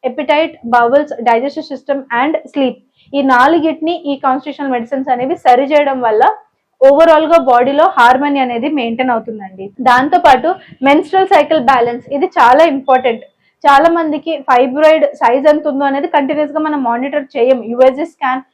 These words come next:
త్రీ మంత్స్ కో, సిక్స్ మంత్స్ కో ఒకసారి చేస్తాం. వాళ్ళకి, ఆ, బేసిస్ ఏముంటది? మెన్స్ట్రువల్ సైకిల్ బ్యాలెన్స్ అవ్వాలి అని ఉంటుంది. ఒకటి గుర్తుపెట్టుకోండి, హోమియోపతి మెల్లగా పనిచేస్తది, హోమియోపతి వేడి చేస్తది అనేవి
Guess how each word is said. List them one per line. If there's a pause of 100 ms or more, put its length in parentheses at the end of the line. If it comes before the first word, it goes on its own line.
(200)
త్రీ (100)
మంత్స్
కో,
సిక్స్
మంత్స్
కో
ఒకసారి
చేస్తాం. (420)
వాళ్ళకి, (240)
ఆ, (140)
బేసిస్
ఏముంటది? (120)
మెన్స్ట్రువల్
సైకిల్ (100)
బ్యాలెన్స్
అవ్వాలి
అని
ఉంటుంది. (440)
ఒకటి
గుర్తుపెట్టుకోండి, (140)
హోమియోపతి (100)
మెల్లగా (100)
పనిచేస్తది, (140)
హోమియోపతి (100)
వేడి (100)
చేస్తది
అనేవి